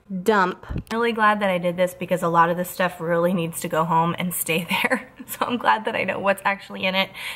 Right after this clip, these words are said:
So again, I challenge all of you to a stop, drop, and film. What is in your bag? What is in the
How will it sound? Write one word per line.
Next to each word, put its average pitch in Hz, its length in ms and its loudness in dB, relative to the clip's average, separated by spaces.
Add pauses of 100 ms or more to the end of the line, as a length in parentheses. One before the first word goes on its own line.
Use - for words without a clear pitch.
(160)
So 202 120 2
again, 190 260 2
I 196 120 -2
challenge 208 360 0
all 269 160 6
of 262 120 2
you 226 260 -2
to 226 160 -4
a 185 80 -2
stop, 175 320 4
drop, 185 220 2
and 220 120 -4
film. 180 340 2 (260)
What 180 220 0
is 185 120 -2
in 214 100 2
your 240 120 4
bag? 180 580 6
What 180 200 -2
is 190 140 0
in 208 260 0 (360)
the 190 540 2